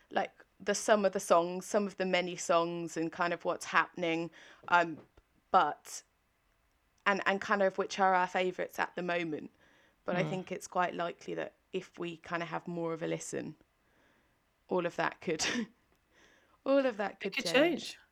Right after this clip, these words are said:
Speaker 2: Yeah, but for today, the date being the eighteenth of March,
Speaker 1: Sure is.
Speaker 2: twenty twenty-one, these
Speaker 1: Yep.
Speaker 2: are our top five from all the songs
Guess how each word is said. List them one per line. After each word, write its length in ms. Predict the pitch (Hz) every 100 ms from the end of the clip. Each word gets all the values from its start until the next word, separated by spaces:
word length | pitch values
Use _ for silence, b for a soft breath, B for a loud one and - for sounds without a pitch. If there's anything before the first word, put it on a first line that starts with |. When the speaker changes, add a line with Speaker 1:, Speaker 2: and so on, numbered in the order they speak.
| _ _ b b
Speaker 2:
Yeah, 260 | 247 233 208 -
but 140 | 208
for 80 | 254
today, 640 | 254 262 285 233 175 175 -
the 80 | 196
date 520 | 214 214 208 - - _
being 360 | 220 214 190 175
the 480 | 180 170 170 165 - _ _ _ 175
eighteenth 600 | 240 - - 143 - -
of 80 | -
March, 680 | 92 98 - - - - -
Speaker 1:
Sure 160 | -
is. 60 | 170
Speaker 2:
twenty 260 | 170 165 160
twenty-one, 840 | 175 160 165 262 269 180 254 - _ _ -
these 240 | 208 220
Speaker 1:
Yep. 100 | 202
Speaker 2:
are 460 | 202 185 170 165 202 b b b b _ _ -
our 120 | 190
top 300 | - 220 -
five 520 | - 190 170 165 160 - - _ _ _ _ _ _
from 500 | - 190 180 180 175 - _ _ -
all 200 | 202 208
the 80 | 196
songs 720 | - 170 165 160 165 -